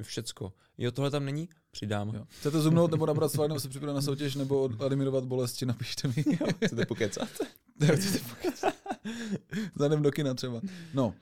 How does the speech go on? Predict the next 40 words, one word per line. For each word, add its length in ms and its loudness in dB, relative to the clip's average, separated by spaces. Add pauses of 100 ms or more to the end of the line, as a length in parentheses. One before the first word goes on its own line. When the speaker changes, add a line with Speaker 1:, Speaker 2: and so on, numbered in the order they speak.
(340)
Speaker 2:
takže 560 6 (220)
uvědomit 440 4
si, 200 -2
že 160 2 (400)
ty 380 2
nejenom, 400 4
že 300 2 (560)
nemůžeš 760 2 (120)
pokrývat 400 -2
všechno 320 -6
a 40 -6
vědět 260 -8
všechno, 380 -10
ale 120 -4
ani 120 -2
nechceš. 520 -8 (380)
Proč? 360 -6 (180)
Protože 520 -2 (720)
čím 380 0
víc 360 0
já 140 6
budu 220 0
vědět 300 0
o 60 -10
všech 220 -8
oblastech, 680 -6 (460)
a 60 -16
teďka 420 0
samozřejmě 500 -2 (200)
my 80 -6
chceme 260 0
vědět 380 0 (100)
tak 180 -14
nějak 200 -4
trošku 480 -10
jako 160 -12
o 80 -12
všem, 280 -12
jo, 220 -14
ale 140 -10